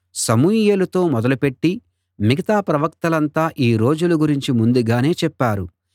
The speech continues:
"నీ సంతానం ద్వారా భూమి మీద ఉన్న కుటుంబాలన్నిటినీ ఆశీర్వదిస్తాను" అని దేవుడు అబ్రాహాముతో చెప్పినట్టుగా మీరు ప్రవక్తలకు,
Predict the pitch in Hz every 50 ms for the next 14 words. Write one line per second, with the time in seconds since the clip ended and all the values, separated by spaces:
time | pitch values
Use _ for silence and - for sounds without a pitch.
0 | _ _ _ _ 120 120 123 120 107 - 107 117 131 - 202 196 190 190 185 185
1 | 185 156 151 160 160 160 156 160 165 160 139 110 113 127 156 170 170 165 160 151
2 | 135 143 135 127 127 123 120 113 - 104 120 123 139 131 113 120 123 120 117 113
3 | 117 120 127 123 - 135 143 156 180 208 - _ _ _ _ _ _ _ _ _
4 | 117 143 160 - - 185 180 180 160 165 156 - - - 143 127 117 104 92 -
5 | _ _ _ _ - 113 113 107 95 92 107 127 156 170 180 185 - - 107 104
6 | 104 131 131 101 113 131 160 196 202 - 180 165 - - 143 - - 131 123 117
7 | 110 - 117 107 107 107 117 190 - _ _ _ _ 117 107 104 113 143 180 185
8 | 160 147 - - 110 104 117 143 - _ - 185 180 170 - - 180 185 190 196